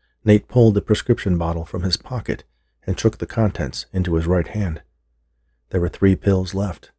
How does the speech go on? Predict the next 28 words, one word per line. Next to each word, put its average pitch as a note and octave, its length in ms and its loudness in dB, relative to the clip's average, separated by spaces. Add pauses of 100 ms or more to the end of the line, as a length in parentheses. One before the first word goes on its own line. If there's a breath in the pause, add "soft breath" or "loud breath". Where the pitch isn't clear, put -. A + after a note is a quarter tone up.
(540)
He - 120 -14
set - 220 0
the C#3+ 60 0
bottle B2 240 4
on A#2+ 80 6
the A#2+ 60 4
floor, F2 340 -2
then F2+ 140 -2
picked - 240 -4
up F#2+ 140 -4
two C#3+ 160 -2
of G#2+ 60 2
the F#2 60 -6
pills D#2+ 360 -6
and G2 100 -8
held F2+ 200 -2
them E2+ 140 0
over E2+ 200 -2
the E2 100 2
open E2+ 240 -2
bottle F2+ 340 -4
to - 140 -14
drop E2 320 -8
them D#2+ 140 -14
back D#2 280 -10
in. D#2+ 240 -8 (580)
But F#2 100 0
instead, E2 500 -2